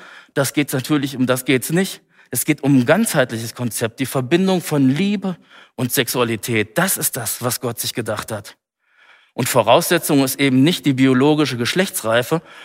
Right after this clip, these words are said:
um seine Sexualität in der Ehe zu leben, sondern Voraussetzung für sexuelles Handeln ist persönliche Reife. Der fromme Christ würde sagen, ist Heiligung. Da kommen wir zu.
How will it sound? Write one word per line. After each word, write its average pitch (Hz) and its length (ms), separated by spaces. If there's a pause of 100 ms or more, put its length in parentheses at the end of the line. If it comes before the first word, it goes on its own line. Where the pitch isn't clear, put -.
um 120 140
seine 117 180
Sexualität 127 760
in 131 100
der 113 140
Ehe 123 220
zu 147 140
leben, 131 420 (380)
sondern 151 540 (380)
Voraussetzung 143 920
für - 160
sexuelles 120 640
Handeln 127 360 (460)
ist - 180
persönliche 127 580
Reife. 98 380 (760)
Der 104 80
fromme 127 300
Christ 135 280
würde 123 180
sagen, 113 400 (500)
ist - 240
Heiligung. 123 460 (360)
Da 120 100
kommen 156 260
wir 120 120
zu. 98 220